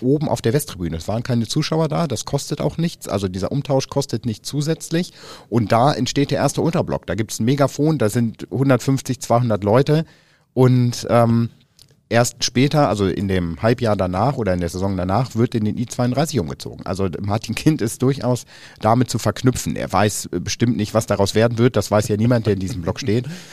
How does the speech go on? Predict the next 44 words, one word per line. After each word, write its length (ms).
Äh, 360
da 220
sind 180
dann 100
eher 180
die 80
prägenden 420
Themen. 220
Also 160
es 80
fällt 200
doch 100
niemandem 320
auf, 140
dass 160
das 100
Stadion 380
so 100
leer 180
ist. 140
Das 140
ist, 180
ist 240
zu 120
der 140
Zeit 380
absolute 500
Normalität. 720
Was 280
negativ 400
auffällt, 480
dass, 280
wenn 160
man 160
mitten 200
im 80
Bengalo 360
entwischt 340
wird, 120
dass 80
das 260
achtzig 480
Mark 260
kostet. 380